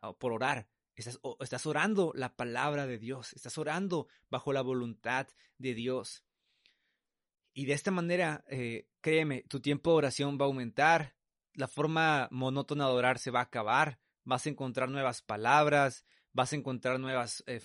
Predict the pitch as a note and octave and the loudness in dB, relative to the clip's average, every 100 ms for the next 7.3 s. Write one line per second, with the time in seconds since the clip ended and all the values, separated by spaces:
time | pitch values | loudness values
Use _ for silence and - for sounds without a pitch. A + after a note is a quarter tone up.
0 | - C3 B2 C3 C#3 B2 A#2+ G#2 C3 D#3 | -12 -8 -4 -2 -2 0 0 4 6 6
1 | C#3 - _ _ - A2+ A2 G2 - - | 4 -4 _ _ -8 -4 -4 -6 -8 -6
2 | C3 D3 D#3+ B2+ A#2 - D#3 D#3+ D3+ B2 | -2 0 -2 -2 -6 -2 -2 0 0 0
3 | B2 G2+ - C3 D3 D#3 B2+ _ _ _ | -2 -2 -4 -2 -2 -2 -6 _ _ _
4 | D3 C3+ E3+ A#3 A#3+ A3+ A#3 F#3 E3 E3+ | -2 2 2 2 2 2 2 2 2 0
5 | - - - E3 F#3+ F3+ F3 - F#3 D#3 | -8 -16 -4 -2 0 0 -2 -2 -2 -4
6 | - C3 B2+ E3+ E3+ F#3+ F3+ F#3 - B2+ | -2 -6 -4 -6 -2 -2 -2 -4 -8 -6
7 | D3+ E3 | -2 -4